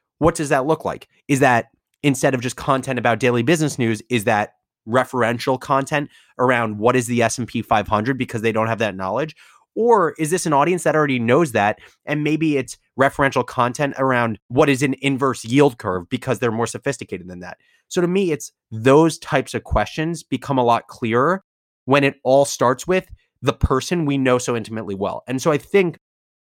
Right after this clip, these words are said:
what this means to me is the universe of things we can do grows, but we have to be relentless about them pertaining to that audience. And I think it also forces a company to actually know their audience.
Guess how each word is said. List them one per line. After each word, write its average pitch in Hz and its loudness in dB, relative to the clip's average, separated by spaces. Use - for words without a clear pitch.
what 120 0
this 135 0
means 131 2
to - -2
me 107 0
is 123 0
the 139 0
universe 160 2
of 131 -6
things 131 0
we 117 0
can 101 -2
do 98 -2
grows, 107 0
but 131 2
we 120 -2
have 127 0
to 143 -2
be 123 -2
relentless 107 -2
about 104 0
them 131 0
pertaining 127 -2
to - 0
that 117 0
audience. 135 2
And 160 0
I 147 0
think 208 0
it 190 2
also 135 0
forces 127 -4
a 110 -4
company 147 -6
to - -4
actually 131 0
know 120 4
their 110 4
audience. 110 0